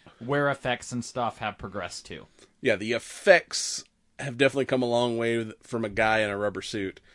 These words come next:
Speaker 2: But then again, like, that, and we'll, when we get there, the final fight had that feel of a guy in a rubber suit <laughs> destroying buildings. I'm like, I'm like, "This is, like, classic." I mean, even though it looked like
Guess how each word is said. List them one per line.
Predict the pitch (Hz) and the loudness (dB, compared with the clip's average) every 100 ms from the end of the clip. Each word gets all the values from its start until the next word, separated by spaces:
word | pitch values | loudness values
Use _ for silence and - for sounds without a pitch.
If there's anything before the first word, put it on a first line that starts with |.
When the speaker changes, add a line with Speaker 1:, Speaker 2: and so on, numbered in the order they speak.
| _ _ _ _ | _ _ _ _
Speaker 2:
But | 135 | 6
then | 190 | 8
again, | 180 170 170 143 | 10 10 8 8
like, | 131 - | 4 4
that, | 131 120 - - - _ _ _ _ _ _ _ _ - | 4 4 -2 -20 -20 _ _ _ _ _ _ _ _ -2
and | 123 | 2
we'll, | 156 131 | 2 4
when | 143 147 | 6 8
we | 139 | 8
get | 143 147 | 4 4
there, | 123 117 | 4 4
the | 113 | 0
final | - 147 139 - | 4 6 6 4
fight | 143 123 101 - _ _ _ _ _ _ _ _ _ _ - - | 4 4 2 -8 _ _ _ _ _ _ _ _ _ _ -16 -8
had | - 175 | -4 2
that | 247 | 2
feel | - 220 277 | 2 4 6
of | 190 | 6
a | |
guy | 151 175 208 | 6 8 8
in | 214 | 8
a | |
rubber | 180 196 180 | 8 8 8
suit | - 294 285 | 8 10 10
<laughs> | |
destroying | - 151 214 220 202 | 8 6 10 12 12
buildings. | 175 302 269 170 160 190 208 | 12 12 12 12 6 4 8
I'm | 240 196 | 12 12
like, | 208 202 - - - - - | 12 10 8 -8 -12 -14 -2
I'm | - | 4
like, | 202 165 | 6 6
"This | 262 | 2
is, | 359 | 6
like, | 339 330 - | 4 4 -2
classic." | - 277 214 170 - - - | 0 4 8 8 6 2 6
I | 180 | 6
mean, | 180 | 6
even | 202 214 | 4 6
though | 202 | 8
it | 190 | 8
looked | 156 135 143 190 - - - - - - - | 4 0 8 8 6 -14 -14 -16 -20 -20 4
like | 160 151 | 6 6